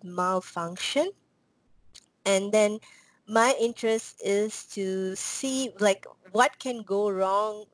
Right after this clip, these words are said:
when these molecules are made in this body, with,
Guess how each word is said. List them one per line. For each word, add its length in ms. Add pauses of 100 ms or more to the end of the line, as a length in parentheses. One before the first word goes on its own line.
(140)
when 300
these 360
molecules 640
are 180
made 320
in 200
this 240
body, 600 (340)
with, 140